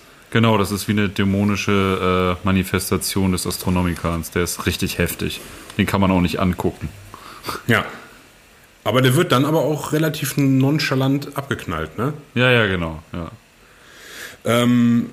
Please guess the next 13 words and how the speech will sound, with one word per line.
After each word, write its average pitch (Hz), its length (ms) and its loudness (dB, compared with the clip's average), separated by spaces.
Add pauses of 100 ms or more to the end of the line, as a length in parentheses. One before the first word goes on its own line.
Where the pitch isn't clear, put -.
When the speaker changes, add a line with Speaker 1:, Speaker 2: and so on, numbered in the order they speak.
Speaker 2:
ja, 101 260 0
also 123 200 2 (560)
würd 135 340 2
ich 165 200 0
jetzt - 340 -4
im 117 180 0
weitesten 135 480 0
Sinne 151 240 0
auch - 220 -4
irgendwie 156 400 2
mit 143 180 0
da 127 60 2
reinzählen, 180 880 0